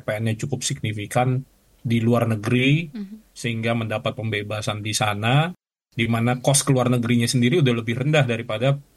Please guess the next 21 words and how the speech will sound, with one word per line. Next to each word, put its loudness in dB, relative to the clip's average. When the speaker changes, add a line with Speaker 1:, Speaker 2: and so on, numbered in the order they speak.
Speaker 1:
penghematannya 2
Speaker 2:
Ya. 0
Speaker 1:
itu -12
kan. -6
Yang 0
memang 0
kalau 2
bisa 2
dilihat 0
memang -2
kan -4
tentu -6
saja 2
kita 2
melihat 2
bahwa 0
memang 0
tujuan 0
peraturan 0
itu 2
mencegah 2